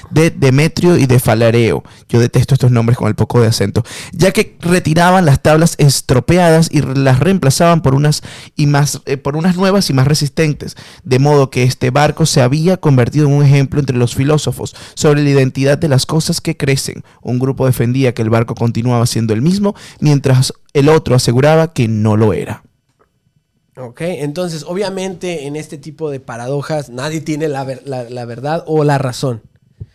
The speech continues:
Speaker 2: Esto es un, este es una manera de abrir una conversación y un pensamiento de lo que va a pasar o lo que ya está pasando o lo que ya pasó. Este,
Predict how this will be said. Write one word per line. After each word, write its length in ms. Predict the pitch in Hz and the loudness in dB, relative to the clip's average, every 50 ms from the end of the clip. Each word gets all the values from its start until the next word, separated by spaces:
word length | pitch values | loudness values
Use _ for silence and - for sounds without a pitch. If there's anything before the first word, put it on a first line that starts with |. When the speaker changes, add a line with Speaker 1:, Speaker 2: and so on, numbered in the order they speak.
| _ _ _ | _ _ _
Speaker 2:
Esto 180 | 131 143 - 175 | -12 -8 -6 -8
es 160 | 156 - 180 | -8 -6 -6
un, 360 | 170 170 175 170 156 165 _ _ _ _ _ _ _ _ _ _ _ _ | -6 -6 -6 -8 -10 -14 _ _ _ _ _ _ _ _ _ _ _ _
este 380 | 123 127 127 123 - - 160 | -12 -12 -12 -12 -10 -8 -8
es 160 | 156 143 - 160 | -8 -6 -6 -6
una 640 | 156 151 151 147 143 139 135 127 120 117 113 113 113 110 110 117 - _ | -6 -4 -4 -4 -4 -4 -4 -6 -8 -10 -10 -12 -14 -16 -20 -20 -20 _
manera 360 | 101 127 127 139 151 165 175 | -14 -12 -8 -6 -4 -4 -2
de 240 | 175 156 147 139 135 | -2 -2 -2 -2 -2
abrir 280 | 127 127 143 165 196 208 | -4 -2 -2 -2 -2 -2
una 160 | 220 208 185 | -4 -4 -4
conversación 840 | - 170 147 - - - 120 - - 156 165 180 196 208 208 - _ _ _ _ - - _ _ | -4 -6 -6 -6 -6 -8 -10 -8 -2 0 0 2 0 0 -2 -8 _ _ _ _ -20 -20 _ _
y 80 | - 139 | -10 -8
un 100 | 156 156 | -8 -6
pensamiento 640 | 165 160 151 - 139 127 135 147 151 151 151 165 156 | -6 -8 -8 -10 -10 -10 -8 -8 -8 -6 -6 -6 -8
de 80 | 143 | -8
lo 160 | 135 117 117 | -8 -10 -14
que 120 | _ 127 117 | _ -16 -16
va 160 | 120 131 165 | -8 -6 -6
a 80 | 175 170 | -4 -4
pasar 300 | - 170 151 - 185 180 | -4 -4 -2 -2 0 0
o 80 | 165 139 | 0 0
lo 140 | 135 127 | 0 -2
que 120 | - 139 127 | -2 -2 -2
ya 100 | 131 147 | 0 -2
está 220 | - - 165 143 | 0 -2 -4 -2
pasando 420 | - 143 139 - 160 160 170 170 - | -2 -4 -2 -2 -2 -2 -2 -4 -4
o 80 | 143 | -4
lo 120 | 135 120 113 | -4 -4 -6
que 100 | - 107 | -8 -10
ya 160 | 117 139 151 | -12 -10 -8
pasó. 420 | 185 160 - - 175 156 120 - _ _ _ _ _ _ _ _ _ _ _ _ _ _ _ _ _ _ _ _ _ _ _ _ _ _ _ _ _ _ _ _ _ _ _ _ _ _ _ | -10 -10 -6 -6 -6 -6 -6 -10 _ _ _ _ _ _ _ _ _ _ _ _ _ _ _ _ _ _ _ _ _ _ _ _ _ _ _ _ _ _ _ _ _ _ _ _ _ _ _
Este, 800 | - 123 123 120 113 - - - _ - 135 131 127 127 123 117 | -12 -8 -8 -8 -8 -10 -14 -20 _ -8 -6 -4 -4 -4 -6 -8